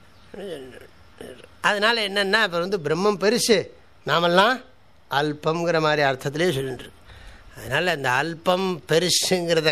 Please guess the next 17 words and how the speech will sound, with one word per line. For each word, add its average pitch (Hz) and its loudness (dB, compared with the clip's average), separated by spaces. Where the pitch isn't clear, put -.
கடந்ததாகவே 165 0
அத்வைதிகள் 151 0
உபதேசம் 143 0
செய்து 135 0
கொண்டிருக்கிறார்கள். 123 -2
இந்த, 135 -4
இந்த 131 -2
வித்தியாசம் 156 -2
நல்லா 131 -4
உள்ள 135 -4
ஆழமா 156 0
போய் 170 2
பதியணும், 131 0
அதுக்காக 110 -6
தான் 135 0
இதை 110 -4
சொல்றேன். 113 -6